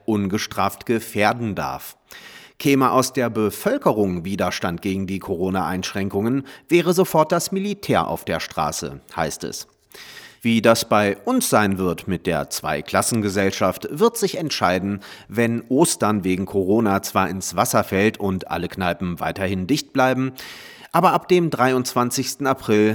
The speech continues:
wenn der Ramadan startet, das abendliche Fastenbrechen im großen Kreis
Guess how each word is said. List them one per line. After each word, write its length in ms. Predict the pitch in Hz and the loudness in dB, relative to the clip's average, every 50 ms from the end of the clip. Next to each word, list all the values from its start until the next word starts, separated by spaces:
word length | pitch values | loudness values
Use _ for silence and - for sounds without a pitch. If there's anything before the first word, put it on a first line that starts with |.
| 101 95 - | 0 -4 -4
wenn 220 | 85 82 85 85 | -4 -4 -2 -2
der 160 | 82 80 76 | -2 -2 -2
Ramadan 540 | 76 78 80 95 104 104 101 - 101 101 104 | -2 -2 -2 0 2 2 2 2 2 0 0
startet, 680 | - - 107 98 98 104 - 107 101 - - - - - | -2 0 2 2 2 2 2 -2 -2 -2 -4 -12 -6 -2
das 220 | 185 180 180 - - | -2 0 0 -2 0
abendliche 580 | - 139 135 135 127 123 - 123 - 131 120 | 0 0 2 2 0 0 -2 -2 0 0 -2
Fastenbrechen 840 | 104 - - 87 85 - - - - 107 87 85 92 92 - 107 104 | -2 -4 -6 -6 -6 -6 -6 -4 -4 -4 -2 0 -2 -2 -2 -4 -2
im 160 | 95 185 202 165 | 0 2 2 2
großen 400 | 135 135 151 143 - 151 127 - | 2 2 2 2 2 0 -2 -2
Kreis 460 | - - 90 92 98 98 - - | -2 0 0 0 2 0 -2 -6